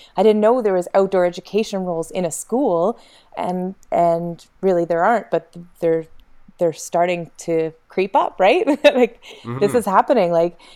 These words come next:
Speaker 1: you know, a modern learning leadership role is turning into a outdoor learning role, right? Slash modern learning,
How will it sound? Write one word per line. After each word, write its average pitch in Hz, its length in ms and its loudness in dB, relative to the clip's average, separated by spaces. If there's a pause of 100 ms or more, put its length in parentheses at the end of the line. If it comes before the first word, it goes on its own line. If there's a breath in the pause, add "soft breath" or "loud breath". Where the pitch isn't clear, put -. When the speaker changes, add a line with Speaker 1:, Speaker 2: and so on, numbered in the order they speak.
Speaker 1:
you 185 80 -4
know, 185 120 2
a 190 100 -2
modern 190 720 0 (140)
learning 185 800 0
leadership 208 480 0
role 165 240 0
is 165 160 -2
turning 175 300 -4
into 175 340 -4
a 185 480 -2
outdoor 226 400 -2
learning 165 400 -4
role, 160 560 -2
right? 196 360 2
Slash 160 360 -2
modern 165 340 -2
learning, 160 400 -6